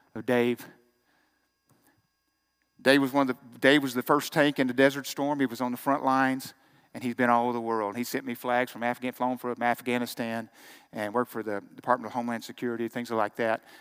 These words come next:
But Dave is just an awesome guy. But here's the thing. You go to great lengths to show your love, and sometimes it's something that somebody else can't do for themselves, but you can do for them.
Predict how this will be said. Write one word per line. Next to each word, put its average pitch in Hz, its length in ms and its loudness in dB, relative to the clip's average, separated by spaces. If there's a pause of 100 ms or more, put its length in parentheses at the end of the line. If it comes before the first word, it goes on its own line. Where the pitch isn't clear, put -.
(140)
But - 220 -8
Dave 123 280 2
is 113 120 -10
just 120 180 -8
an 117 80 -4
awesome 110 320 -2
guy. 95 320 -4 (280)
But 107 100 -10
here's 120 260 0
the 117 100 -4
thing. 95 320 -8 (460)
You 131 140 -6
go 131 120 2
to 110 80 -2
great 113 320 -2
lengths - 460 -6 (1500)
to - 80 -16
show 117 200 -4
your 120 160 -2
love, 92 300 -4 (760)
and 113 120 -10
sometimes 120 560 -2
it's 107 120 -8
something 123 320 -4
that 123 100 -14
somebody 113 380 -2
else 107 140 -4
can't - 260 -10
do 110 120 -12
for - 140 -14
themselves, 104 560 -6 (140)
but - 180 -10
you 131 60 -8
can 101 140 -10
do 101 100 -14
for 95 240 -12
them. - 140 -18